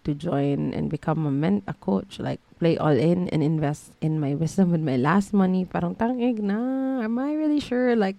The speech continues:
grabe ang bet ko on myself. And yeah, but however, don't get me wrong, I was very strategic about, you know, leaving things, making sure that I have enough to survive, and really believing in myself na parang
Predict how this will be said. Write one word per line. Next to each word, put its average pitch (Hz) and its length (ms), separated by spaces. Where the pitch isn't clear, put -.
grabe 220 260
ang 202 220
bet 170 240
ko 147 80
on 156 160
myself. - 500
And 180 600
yeah, - 280
but 262 160
however, 214 480
don't 185 220
get 170 100
me 165 160
wrong, 160 320
I 156 100
was 156 220
very 185 240
strategic 151 800
about, 139 340
you 143 40
know, 120 120
leaving 151 640
things, 151 480
making 160 320
sure 151 240
that 139 160
I 151 160
have 151 160
enough 165 560
to 170 80
survive, 175 720
and 160 240
really 190 180
believing 170 460
in 175 80
myself 175 400
na 165 80
parang 160 400